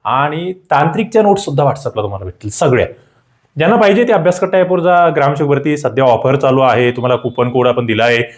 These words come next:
तो अप्लाय करा, ऑफ हंड्रेड नावाचा, तुम्हाला माफक शुल्कात भेटेल. आता आउटपुट युनिट कशाला म्हणतोय?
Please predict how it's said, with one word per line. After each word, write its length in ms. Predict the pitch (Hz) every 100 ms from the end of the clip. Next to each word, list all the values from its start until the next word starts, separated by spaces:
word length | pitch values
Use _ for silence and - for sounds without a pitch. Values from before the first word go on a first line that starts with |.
| _ _
तो 40 | 165
अप्लाय 420 | 135 - 139 156
करा, 180 | 147 135
ऑफ 320 | 123 123 120
हंड्रेड 280 | 120 127 127
नावाचा, 360 | 123 120 127 123 - _ _
तुम्हाला 200 | 220 240
माफक 360 | 202 165 180 170
शुल्कात 220 | 143 143
भेटेल. 280 | 117 110 113 - _
आता 180 | 180 240
आउटपुट 480 | 185 175 202 - 262
युनिट 240 | 247 233
कशाला 240 | 254 240 240
म्हणतोय? 240 | 226 233